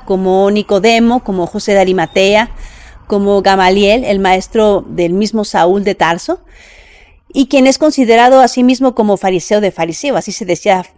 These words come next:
eh, Pablo, Saulo a sí mismo, maestro de fariseos. En Mateo veintitrés, uno al tres, Jesús hizo esta declaración.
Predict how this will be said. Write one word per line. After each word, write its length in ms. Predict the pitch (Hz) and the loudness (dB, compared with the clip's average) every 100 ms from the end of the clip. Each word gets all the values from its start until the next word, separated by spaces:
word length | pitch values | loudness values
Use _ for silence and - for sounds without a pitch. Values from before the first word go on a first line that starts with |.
| _ - - | _ -20 -12
eh, 220 | - 190 180 | -4 -2 2
Pablo, 360 | 220 226 165 | 2 2 0
Saulo 300 | - 226 220 | 2 0 2
a 40 | 175 | -2
sí 140 | 196 | -4
mismo, 320 | 226 262 160 - | -6 -6 -10 -8
maestro 500 | 170 208 254 - 226 | -4 -2 -2 0 0
de 100 | 202 | 0
fariseos. 680 | 202 208 - 302 - - _ _ _ _ _ _ _ - | -4 -4 -4 -4 -4 -14 _ _ _ _ _ _ _ -6
En 180 | 277 285 | 0 2
Mateo 360 | 302 370 415 | 2 0 0
veintitrés, 580 | 392 269 240 240 240 - | 0 0 -2 0 0 0
uno 160 | 247 233 | -4 -4
al 140 | 214 | -2
tres, 240 | 190 185 | -4 -4
Jesús 360 | - 190 233 - | -4 -6 -6 -8
hizo 320 | - 214 226 - | -8 -6 -6 -4
esta 280 | 190 - 196 | -6 -2 -2
declaración. 600 | 170 160 143 139 - - | -2 -4 -10 -10 -16 -20